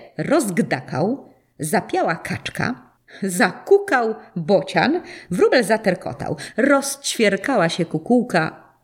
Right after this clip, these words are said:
perkos zaskrzeczał, a struś aż syknął z wściekłości. Mrówki bzyczały, boa szczękał szczęką, a krokodyl klekotał.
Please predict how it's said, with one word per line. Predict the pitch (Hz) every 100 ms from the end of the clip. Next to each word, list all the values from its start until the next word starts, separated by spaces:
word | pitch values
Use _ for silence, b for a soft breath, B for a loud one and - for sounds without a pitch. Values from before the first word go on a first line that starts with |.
| _
perkos | 320 277 - 190 -
zaskrzeczał, | 170 175 160 - - - 131 - 240 294 B B B _
a | 110 120
struś | - - 359 196 202 - - _
aż | - 135 - -
syknął | - 320 320 196 110 147
z | - -
wściekłości. | - - - 147 151 131 - - - 101 139 _ _ _ -
Mrówki | 175 208 262 - 151 135 B 135
bzyczały, | 147 156 156 294 285 269 359 466 415 B
boa | 165 196 302 233 190
szczękał | - - 277 262 226 185 170 170
szczęką, | - - 202 175 165 - 220 381 - B B B
a | 180
krokodyl | - 196 190 - 381 254 247 202 -
klekotał. | - 233 220 220 - 196 - - 165 196 -